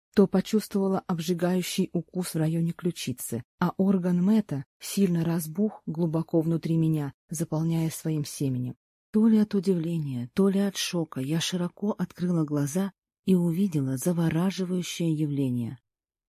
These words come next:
Глаза возлюбленного светились ярко-желтым оттенком,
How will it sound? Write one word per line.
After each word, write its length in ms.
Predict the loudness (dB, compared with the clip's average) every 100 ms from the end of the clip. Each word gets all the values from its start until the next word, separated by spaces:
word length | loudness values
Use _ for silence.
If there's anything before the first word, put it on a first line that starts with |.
| _
Глаза 480 | -2 2 2 4 2
возлюбленного 800 | 2 0 2 0 2 0 0 -2
светились 640 | -2 -4 0 0 0 -4
ярко-желтым 880 | -2 -2 -2 -2 -4 -2 -4 -2 -2
оттенком, 600 | -2 -2 -4 -4 -6 -10